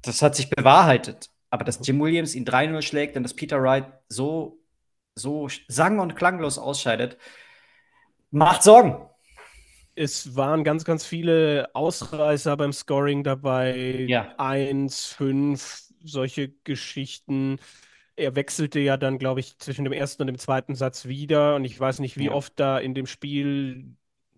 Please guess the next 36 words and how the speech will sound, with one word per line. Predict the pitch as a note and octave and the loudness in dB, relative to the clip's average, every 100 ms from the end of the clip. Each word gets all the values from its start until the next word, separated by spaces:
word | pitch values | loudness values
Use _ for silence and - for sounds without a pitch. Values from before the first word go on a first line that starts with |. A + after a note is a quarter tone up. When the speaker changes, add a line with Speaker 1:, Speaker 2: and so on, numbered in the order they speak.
| C3+ | -12
Speaker 2:
hab | C3+ C3+ | -8 -8
ich | - C3+ | -8 -6
jetzt | C#3+ - | -6 -2
auch | C#3 | -2
nicht | C#3 C3+ | -2 -4
immer | C#3 C3 | -4 -2
mitbekommen, | D3+ - D3 C#3+ C#3 | -4 -6 -4 -2 -2
natürlich. | C#3 C3 D3 C#3+ C#3 - - - - _ | -4 -4 -2 -2 -2 -10 -20 -20 -20 _
Ähm, | E3 D3 D3 C#3+ C3+ - - _ | 2 4 4 0 -2 -12 -20 _
Williams | C#3 C#3 F3+ G3 F3+ F3+ F3+ F3 - - - - _ _ _ _ _ _ _ _ _ | -4 2 2 2 2 2 0 -2 -8 -10 -12 -18 _ _ _ _ _ _ _ _ _
kämpft, | C3+ F3 F#3 - _ - | -2 0 -2 -12 _ -10
wie | F3 | -10
ich's | - | -6
gesagt | D#3+ D3 D#3 - | -4 0 0 0
hab, | F#3 E3 | -4 -2
auch | A2 E3 | -2 -2
mit | F#3+ F3 | -2 -6
sich, | F3+ G3+ - - C#3+ | -6 -6 -10 -14 -6
hat | E3 - | -4 -2
dann | E3+ | -2
aber | D#3+ D#3 | 0 0
dieses | D3+ D#3 D#3 D3 C3+ - | -2 -6 -4 -4 -6 -8
hundertvierundzwanziger | D3 E3 - - E3+ E3 D#3 D#3 F#3 E3+ | -4 -2 -2 0 -2 0 -2 -2 -4 -6
Finish | E3 F3 F3 F#3+ - - | -4 -2 0 -2 -4 -10
im | D#3+ D3+ | -8 -6
Decider | D#3+ D3 D3+ D3+ D3 | -6 -2 0 2 0
vom | D3 C#3+ | -2 -4
ersten | C#3 - C#3 | -4 -6 -4
Satz, | C3 D#3 - | -4 -4 -6
was | F3+ | -6
ihm | - F3+ F3 - _ - _ _ _ _ | -4 -4 -4 -8 _ -20 _ _ _ _
sehr, | - D3 E3 | -4 -2 0
sehr | F3 | -2
viel | - F3 E3+ | -2 -6 -4
bringt | C#3+ E3 G3 F#3 | -2 -2 -2 -4
und | D3+ C#3+ C#3 | -4 -4 -6